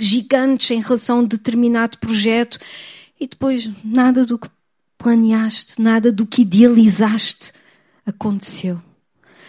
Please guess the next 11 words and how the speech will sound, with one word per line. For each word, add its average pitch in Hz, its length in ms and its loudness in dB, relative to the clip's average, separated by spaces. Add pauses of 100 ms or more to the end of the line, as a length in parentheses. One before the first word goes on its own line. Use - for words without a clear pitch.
(140)
Sara, 277 800 2
Rebeca 208 540 -2
e - 20 0
Raquel, 214 520 -4
elas 220 280 0
tentaram 214 560 -2
controlar 190 640 -2
o 180 40 -6
futuro. - 540 -8 (1600)
Tentaram 185 420 -4
controlar 170 800 -4